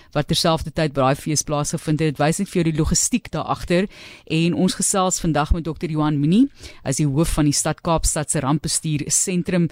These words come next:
Dokter, ons praat nou hier van groot skaal, derduisende mense, en ek weet julle het al baie te doen gehad met sulke tipe van vertonings. Mense dink aan verskeie van die internasionale mense wat kom kuier in Suid-Afrika.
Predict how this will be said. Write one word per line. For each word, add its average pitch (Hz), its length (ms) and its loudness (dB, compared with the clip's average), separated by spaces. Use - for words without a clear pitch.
Dokter, 233 560 0
ons 196 160 0
praat 220 260 0
nou 214 100 2
hier 180 160 0
van 196 220 2
groot 196 420 2
skaal, 160 440 -2
derduisende 165 680 2
mense, 151 540 2
en 156 80 -2
ek 151 120 -2
weet 175 200 -2
julle 156 120 -2
het 160 100 0
al 165 100 0
baie 143 240 0
te 156 140 -6
doen 175 340 4
gehad 147 560 0
met 147 260 2
sulke 175 300 -2
tipe 160 200 -6
van 147 200 2
vertonings. 196 600 2
Mense 143 260 2
dink 156 120 0
aan 151 120 2
verskeie 208 480 0
van - 180 -2
die 147 160 0
internasionale 147 580 0
mense 147 320 4
wat 143 140 -2
kom 147 160 -2
kuier 196 320 2
in 143 140 -2
Suid-Afrika. 240 720 0